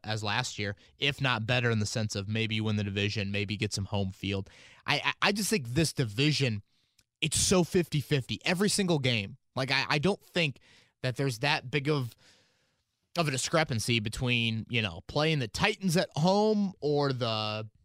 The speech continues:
Texans on the road. It's just a lot of coin flip action. So I got 'em going eight and eight.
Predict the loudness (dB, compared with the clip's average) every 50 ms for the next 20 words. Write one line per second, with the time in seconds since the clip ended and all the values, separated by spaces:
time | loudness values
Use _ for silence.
0 | _ -2 0 0 2 2 4 2 2 4 2 2 2 2 2 4 2 2 2 0
1 | -4 -6 -8 -8 -10 -8 -4 -4 -4 -2 -2 -4 -4 -2 0 0 0 0 -2 -4
2 | -6 -4 0 0 0 0 -2 -2 -4 -4 -4 -4 -4 -6 -6 -6 -8 -10 -10 -8
3 | -8 -6 -6 -4 -4 -4 -4 -4 -6 -10 _ -20 -20 -20 _ _ _ _ _ _
4 | _ _ -4 -2 0 2 2 4 4 4 4 4 4 4 4 4 4 2 2 2
5 | 0 2 2 2 4 2 0 -2